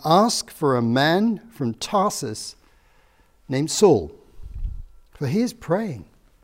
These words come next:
In a vision, he has seen a man named Ananias come and place his hands on him to restore his sight.'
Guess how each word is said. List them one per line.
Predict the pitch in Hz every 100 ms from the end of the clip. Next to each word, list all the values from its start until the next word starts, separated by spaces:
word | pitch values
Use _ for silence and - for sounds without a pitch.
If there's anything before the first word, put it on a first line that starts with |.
| _ _ _ _ _ _ _ _ _ _ _ - -
In | 214 277
a | 247
vision, | 226 254 160 113 104 - _ _ _ _ _ _ _ _ _ _ _ _ _ _
he | - 196
has | 196
seen | - - 226 247 240 -
a | 151
man | 143 165 196 220 202
named | 175 170 170 170
Ananias | 151 160 151 147 147 143 -
come | - 190 202 208 202
and | 139 139
place | - 180 202 202
his | 180 160
hands | - - 190 190 190 - -
on | 160 160
him | 127 123 127 -
to | - 143 123
restore | 127 - - 175 170 175 170
his | 139 139
sight.' | - 135 85 73 -